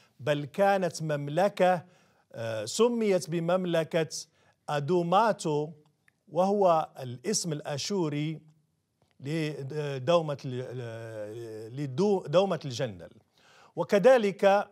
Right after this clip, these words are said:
نبيوت الابن الأكبر، بين قوسين ال-، ال-،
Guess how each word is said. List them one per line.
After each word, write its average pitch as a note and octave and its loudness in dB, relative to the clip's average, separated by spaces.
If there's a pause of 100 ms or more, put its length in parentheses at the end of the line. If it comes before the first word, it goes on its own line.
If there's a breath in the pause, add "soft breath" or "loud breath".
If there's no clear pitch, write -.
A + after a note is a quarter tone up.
(140)
نبيوت F#3+ 2
الابن D#3+ 0
الأكبر، F#3 0 (240)
بين A#2 -12
قوسين C3 -6
ال-، A#2 -14
ال-، B2+ -14